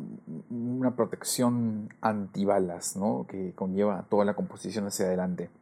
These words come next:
Las guitarras, tenemos unas guitarras, eh, eh, con full distorsión, eh, trash sound que tenemos ahí en las guitarras. Me hace recordar mucho ese lado de Immortal que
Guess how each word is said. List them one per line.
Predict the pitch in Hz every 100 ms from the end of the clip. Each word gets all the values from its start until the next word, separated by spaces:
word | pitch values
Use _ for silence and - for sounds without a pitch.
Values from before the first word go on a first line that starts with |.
| _ _ _ _ _ - -
Las | 98 -
guitarras, | 101 110 107 95
tenemos | 98 107
unas | 117
guitarras, | 98 101 110 104 - - - - - -
eh, | - 98 92 92 95 - - - - - -
eh, | 104 98 90 - -
con | 98
full | - 127
distorsión, | 110 107 104 104 - 131 135 135 135 135 - - - -
eh, | 98 98 92 95 95 95 92 - - -
trash | 135 135 - - - -
sound | - 135 131 135 127 - - - -
que | 104
tenemos | 104 117 117 117
ahí | 110 117
en |
las | 110
guitarras. | 104 104 123 123 123 120 -
Me |
hace | 104 117
recordar | 110 104
mucho | 117 120 120 127 117 104 101
ese | 101 - 120 110
lado | 107 113 117 120 110
de | 98
Immortal | 98 117 113 117 113 110
que | 107 95 92 90